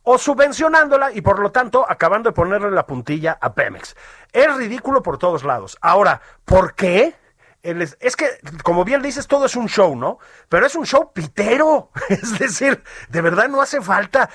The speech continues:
La canción es tontísima, ¿no? El, eh,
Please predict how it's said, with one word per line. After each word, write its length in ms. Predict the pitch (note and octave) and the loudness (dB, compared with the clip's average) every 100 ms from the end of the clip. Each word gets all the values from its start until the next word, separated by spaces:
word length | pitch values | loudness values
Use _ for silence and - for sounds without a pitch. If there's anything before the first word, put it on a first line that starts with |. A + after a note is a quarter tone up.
| - | -12
La 180 | C#3+ D#3 | -2 -2
canción 360 | E3+ D#3+ D#3 B3+ | -2 -4 0 -2
es 100 | - | 0
tontísima, 880 | A#3 G3 G3+ F3+ F3 D#3+ C#3+ D#3+ _ | 0 0 -2 -2 -2 0 0 -2 _
¿no? 300 | G#2+ D3+ D#4 - - - - | -6 -6 -6 -12 -20 -20 -12
El, 340 | D3+ D3+ D3+ | -4 -4 -2
eh, 220 | D#3 C#3+ | -2 -4